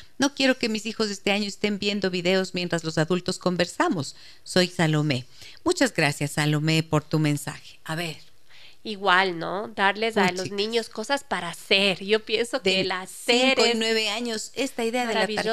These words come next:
Speaker 1: tarjeta puede servir.
Speaker 2: O, por ejemplo, yo digo que el regalo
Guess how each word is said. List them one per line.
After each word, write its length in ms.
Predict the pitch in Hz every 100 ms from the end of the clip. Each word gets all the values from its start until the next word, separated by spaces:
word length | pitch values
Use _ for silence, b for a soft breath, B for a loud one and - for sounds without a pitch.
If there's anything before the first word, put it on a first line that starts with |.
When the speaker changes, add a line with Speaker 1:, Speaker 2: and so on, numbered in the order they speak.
| 233
Speaker 1:
tarjeta 240 | 247 208 -
puede 260 | 175 151
servir. 480 | - 139 131 135 139 -
Speaker 2:
O, 260 | - 262 277
por 140 | 269
ejemplo, 400 | 262 - 294 302
yo 180 | 254 247
digo 300 | 247 262 202
que 160 | - 190 -
el 160 | 208
regalo 640 | 202 196 196 240 392 311